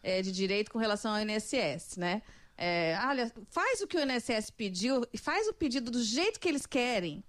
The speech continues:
pra você ter o benefício concedido do que você ficar discutindo pelo em ovo, né?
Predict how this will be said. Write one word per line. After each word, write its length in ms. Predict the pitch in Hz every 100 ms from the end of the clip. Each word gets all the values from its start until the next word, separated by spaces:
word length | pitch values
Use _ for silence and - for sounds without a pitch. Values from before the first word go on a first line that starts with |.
| -
pra 160 | 254 -
você 220 | 220 240 269
ter 180 | 262
o 40 | 240
benefício 500 | 220 208 - 214 -
concedido 560 | 196 208 190 220 262
do 100 | 233
que 140 | 254 254
você 240 | 269 269
ficar 240 | - 269 240
discutindo 580 | - 247 - 247 233
pelo 280 | - 240 240
em 100 | 254
ovo, 380 | 208 190 175 170
né? 200 | 160